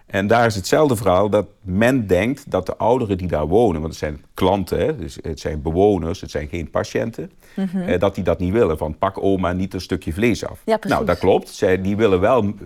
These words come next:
Speaker 1: kijk, in de, in het ziekenhuis kun je wat meer variatie, dan mag het ook meer wat exotischer en wereldse gerechten zijn. Dat pikken mensen, zeker in het Westland is dat makkelijker natuurlijk. Maar ergens achteraf in een verpleeghuis willen mensen toch wel dat het, eh,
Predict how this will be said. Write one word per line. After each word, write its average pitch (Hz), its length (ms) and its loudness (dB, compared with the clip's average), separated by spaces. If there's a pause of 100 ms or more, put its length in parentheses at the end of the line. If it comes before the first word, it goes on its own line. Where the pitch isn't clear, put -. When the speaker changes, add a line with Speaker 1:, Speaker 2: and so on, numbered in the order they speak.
(140)
Speaker 1:
kijk, 107 240 -4
in 104 200 -4
de, 95 280 2
in 92 60 -6
het 95 80 -10
ziekenhuis 147 400 0
kun 135 120 0
je 123 60 2
wat 117 120 2
meer 110 220 2
variatie, 98 580 2
dan 85 120 2
mag 90 120 0
het 85 120 -4
ook 82 120 -6
meer 82 200 -2
wat 80 160 -6
exotischer 95 680 0
en 82 140 -2
wereldse 104 500 0
gerechten 107 380 -4
zijn. 107 360 -2 (240)
Dat 82 160 -4 (200)
pikken 95 280 -4
mensen, 95 260 -2
zeker 92 280 -4
in 82 80 -2
het 76 200 -10
Westland 92 480 0
is 82 120 -6
dat 76 140 -8
makkelijker 104 420 -6
natuurlijk. 98 500 -10 (420)
Maar 85 360 0
ergens 85 300 0
achteraf 85 440 0
in 85 80 -2
een 78 60 -6
verpleeghuis 98 520 0
willen 90 200 0
mensen 90 240 -2
toch 101 140 0
wel 101 100 2
dat 92 140 4
het, 87 220 -6
eh, - 60 -4